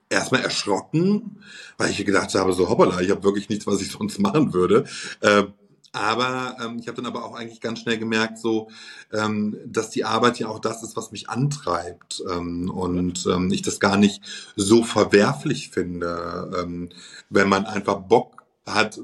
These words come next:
zu arbeiten. Und ich, ich hab das mein ganzes Leben lang getan. Und, ähm, das, das hat gar nichts damit, also ich bin da gar nicht getrieben,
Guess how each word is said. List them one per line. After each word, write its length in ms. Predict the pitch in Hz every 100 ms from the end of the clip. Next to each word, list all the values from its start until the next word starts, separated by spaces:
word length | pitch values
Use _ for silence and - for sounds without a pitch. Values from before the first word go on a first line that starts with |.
| 120
zu 180 | 123
arbeiten. 560 | 123 135 101 90 90 92
Und 140 | 95
ich, 180 | 92 -
ich 200 | 117 104
hab 140 | 107 -
das 120 | -
mein 220 | 104 101
ganzes 340 | 101 101 98
Leben 180 | 104 101
lang 160 | 101 98
getan. 440 | 95 98 98 131 - - - - -
Und, 640 | 110 104 101 101 101 -
ähm, 920 | 101 98 98 98 98 98 101 98 101 - 104 117 120 120
das, 400 | 113 104 - -
das 140 | 98 104
hat 120 | -
gar 200 | 104 101
nichts 200 | 104 -
damit, 220 | 101 104
also 160 | 104 110
ich 80 |
bin 140 | - 104
da 80 | 98
gar 220 | 98 95
nicht 240 | 101 -
getrieben, 920 | - - - 113 120 131 143 139 143